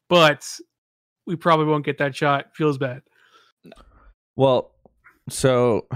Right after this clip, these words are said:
Speaker 2: again, we're hopping all over the place 'cause, w-, first off, it's a four-hour movie, so there's
Speaker 1: Yep.
Speaker 2: plenty of stuff to talk about. Um,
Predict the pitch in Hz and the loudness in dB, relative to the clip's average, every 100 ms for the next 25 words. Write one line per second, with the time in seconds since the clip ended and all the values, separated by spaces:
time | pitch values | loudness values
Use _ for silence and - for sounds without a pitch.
0 | 98 - - _ _ _ _ - 107 78 | -14 -16 -20 _ _ _ _ -4 -2 0
1 | 104 117 101 95 101 87 - 87 - 95 | 0 0 -2 0 0 -2 -4 -8 -8 -12
2 | - - - 131 139 - 180 156 139 120 | -12 -20 -10 -8 -6 -2 -2 0 -2 -2
3 | 104 - 110 87 78 76 67 - _ _ | -4 0 2 2 -2 -6 -10 -14 _ _
4 | - 113 98 104 151 143 135 131 104 - | -2 -2 0 -4 -6 -4 -2 0 0 -2
5 | - 95 - 92 92 - - _ _ _ | -4 -4 -6 -10 -10 -14 -16 _ _ _
6 | _ _ 104 104 95 87 | _ _ 0 0 0 -4